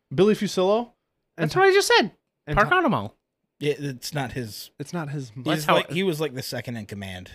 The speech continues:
Speaker 1: Yeah, he
Speaker 2: Yeah.
Speaker 1: was,
Speaker 3: He was
Speaker 1: he
Speaker 3: second
Speaker 1: was
Speaker 3: fiddle, second fiddle to Billy
Speaker 2: So yes,
Speaker 3: Fusillo.
Speaker 2: I do know who he is. I just apparently
Speaker 3: God,
Speaker 2: had
Speaker 3: say
Speaker 2: the
Speaker 3: that
Speaker 2: wrong
Speaker 3: five
Speaker 2: reference.
Speaker 3: times fast.
Speaker 1: Yeah, right. <laughs>
Speaker 3: Second fiddle to Billy Fusillo.
Speaker 2: <laughs> So I do know who he is. Apparently, I'm just using the wrong reference in my brain. But
Speaker 1: Yeah,
Speaker 2: yeah,
Speaker 1: yeah, he passed away this past week.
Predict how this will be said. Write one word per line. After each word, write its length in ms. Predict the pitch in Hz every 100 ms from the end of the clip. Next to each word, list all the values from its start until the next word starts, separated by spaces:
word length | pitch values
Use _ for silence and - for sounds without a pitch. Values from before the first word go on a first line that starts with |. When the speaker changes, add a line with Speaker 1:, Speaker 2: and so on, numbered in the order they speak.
| -
Speaker 1:
Yeah, 260 | 160 87
he 140 | 87 131
Speaker 2:
Yeah. 60 |
Speaker 1:
was, 80 | -
Speaker 3:
He 40 | 180
was 60 | 170
Speaker 1:
he 60 |
Speaker 3:
second 200 | 175 170
Speaker 1:
was 80 | 139
Speaker 3:
fiddle, 440 | - 151 120 104 - -
second 400 | 147 - 196 156 -
fiddle 260 | 160 123
to 100 | 113
Billy 200 | 113 117
Speaker 2:
So 80 | 113
yes, 280 | 240 240 135
Speaker 3:
Fusillo. 60 | 123
Speaker 2:
I 100 | 175
do 160 | 196
know 100 | 202
who 140 | 170 170
he 120 | 147
is. 140 | 139
I 140 | 127 135
just 180 | 139 -
apparently 380 | 151 135 131
Speaker 3:
God, 60 | 117
Speaker 2:
had 60 | 135
Speaker 3:
say 80 | 180
Speaker 2:
the 20 |
Speaker 3:
that 100 | 170
Speaker 2:
wrong 80 | 123
Speaker 3:
five 100 | 131
Speaker 2:
reference. 320 | 127 139 135
Speaker 3:
times 160 | 147 139 - 156
fast. 180 | 127
Speaker 1:
Yeah, 80 | 127
right. 80 | 190
<laughs> 20 |
Speaker 3:
Second 380 | - 208 - 202
fiddle 260 | 185 202 175
to 80 | 160
Billy 220 | 147 170
Fusillo. 1000 | - 185 - 190 - 285 - 202 - 254 -
Speaker 2:
<laughs> 100 | 214
So 240 | 180 156 196 202 - _
I 180 | - 190
do 220 | 160 220
know 140 | 196
who 120 | 170
he 160 | 190 175
is. 120 | 160
Apparently, 260 | 143 160 139
I'm 100 | 156
just 140 | 135
using 160 | 147 143
the 80 | 123
wrong 260 | 123 127
reference 440 | 113 123 120 120 123
in 60 |
my 120 | 113
brain. 260 | 104 110 92
But 80 | 139
Speaker 1:
Yeah, 80 | 123
Speaker 2:
yeah, 180 | 127 95 -
Speaker 1:
yeah, 280 | 147 123 113
he 180 | 131
passed 280 | 120 127 113
away 160 | 123 117
this 140 | 117
past 320 | - 120 110
week. 280 | 123 127 123